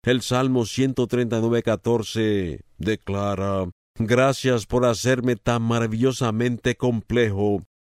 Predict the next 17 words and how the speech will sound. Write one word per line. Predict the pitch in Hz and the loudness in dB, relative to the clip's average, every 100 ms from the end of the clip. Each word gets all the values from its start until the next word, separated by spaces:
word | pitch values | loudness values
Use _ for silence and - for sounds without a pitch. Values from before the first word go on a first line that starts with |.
| _ | _
Tu | 143 120 | 0 0
fino | - 135 127 120 | 0 0 2 0
trabajo | 113 113 120 117 107 | 0 0 2 0 2
es | 117 - 107 | 0 -2 -2
maravilloso, | 110 110 107 92 95 104 104 - 101 101 87 _ - | -2 0 -2 -4 -2 0 -2 -2 0 0 -2 _ -4
lo | 104 104 | 0 0
sé | - 110 | 0 0
muy | 101 110 101 | 2 2 2
bien". | 95 101 104 98 90 - _ _ | 0 0 0 0 -4 -10 _ _
Pide | - 175 147 | 0 2 2
a | 107 | 2
Dios, | 95 135 120 | 2 0 0
por | 120 113 | -2 0
lo | 110 | 0
tanto, | - 120 107 117 110 95 _ _ | 0 -2 0 2 2 0 _ _
mantenerte | 110 120 117 120 127 139 - 135 | 0 0 2 2 2 0 0 -2
firme | - 120 135 110 95 104 95 | 0 2 4 4 0 0 0